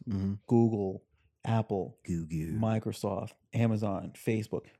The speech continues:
Speaker 2: they're all, they actually aren't competitors. They all do different things.
Speaker 1: Right.
Speaker 2: Like, Apple is a consumer electronics
Speaker 1: Mm-hmm.
Speaker 2: company. Microsoft is much more business enterprise focused.
Speaker 1: Mm-hmm.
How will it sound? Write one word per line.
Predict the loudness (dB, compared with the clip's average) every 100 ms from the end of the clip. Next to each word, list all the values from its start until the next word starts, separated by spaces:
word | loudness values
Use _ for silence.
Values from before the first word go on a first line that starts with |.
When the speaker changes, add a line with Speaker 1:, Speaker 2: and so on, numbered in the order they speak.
| 6
Speaker 2:
they're | 6 8
all, | 6 6 6 4
they | 4
actually | 4 2 2 4
aren't | 4
competitors. | 2 4 4 4 0 -4 -2
They | 0
all | 4 4 4
do | 2 0
different | 2 2 2 -2
things. | -2 -4 0
Speaker 1:
Right. | 0 0 -6 -20 -18 0
Speaker 2:
Like, | 4 4 0 _ _ 4
Apple | 4 6 2 4
is | 2 2
a |
consumer | 0 -2 -4 0 2 4
electronics | 4 2 0 -2 0 -2 -6 -18 _ -4
Speaker 1:
Mm-hmm. | -2 0
Speaker 2:
company. | 0 -2 -8 -14 _ _ _ _ _ _ _ 0
Microsoft | 2 2 2 2 2
is | 0
much | 2 2 2 2
more | 0 0
business | -2 0 2 2 0 -2 -2 -6 -18 _ _
enterprise | 0 2 0 -2 -2 -2
focused. | -2 -4 -4 -10 -6
Speaker 1:
Mm-hmm. | -4 -4